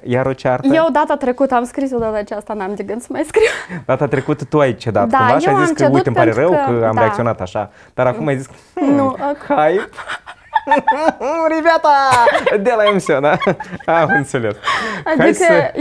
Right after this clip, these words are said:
Speaker 2: eu am iertat, am uitat și am mers mai departe.
Speaker 1: Uh, dar asta e o metodă de promovare?
Speaker 2: Da, foarte bună.
Speaker 1: În scenarea unor conflicte.
Speaker 2: Da.
Speaker 1: Crezi că în Republica Moldova cineva a înscenat anumite conflicte ca să-și crească numărul de urmăritori?
Speaker 2: Cred că da.
Speaker 1: Uh,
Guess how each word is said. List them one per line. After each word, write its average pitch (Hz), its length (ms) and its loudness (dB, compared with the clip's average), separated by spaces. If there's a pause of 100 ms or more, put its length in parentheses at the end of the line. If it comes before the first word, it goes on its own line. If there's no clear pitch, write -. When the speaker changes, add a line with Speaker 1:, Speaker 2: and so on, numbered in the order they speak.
Speaker 2:
eu 285 360 2
am 277 280 0
iertat, 254 480 -4
am 320 100 0
uitat 269 280 -6
și - 60 -16
am 220 60 -12
mers 208 200 -14
mai - 100 -14
departe. - 360 -16 (500)
Speaker 1:
Uh, 120 100 -4 (240)
dar 131 160 0
asta 170 220 -2
e 190 60 0
o - 20 -2
metodă 185 280 -2
de 185 80 -2
promovare? 175 580 -4 (160)
Speaker 2:
Da, 254 280 0
foarte - 240 -10
bună. 208 180 -10 (220)
Speaker 1:
În 131 80 -4
scenarea 131 400 -2
unor 110 460 -4
conflicte. 113 380 -8
Speaker 2:
Da. 262 120 0
Speaker 1:
Crezi 233 220 0
că - 60 -4
în 165 60 0
Republica 151 380 -4
Moldova 120 400 -4
cineva 107 320 -6
a 123 40 -2
înscenat 127 520 -6 (320)
anumite 131 520 -4
conflicte 127 1000 -6
ca 117 140 -4
să-și 113 220 -12
crească 110 340 -6
numărul 104 300 -6
de 98 80 -6
urmăritori? 98 500 -8 (120)
Speaker 2:
Cred 254 240 -4
că - 100 -12
da. 208 120 -12 (1800)
Speaker 1:
Uh, 95 420 -6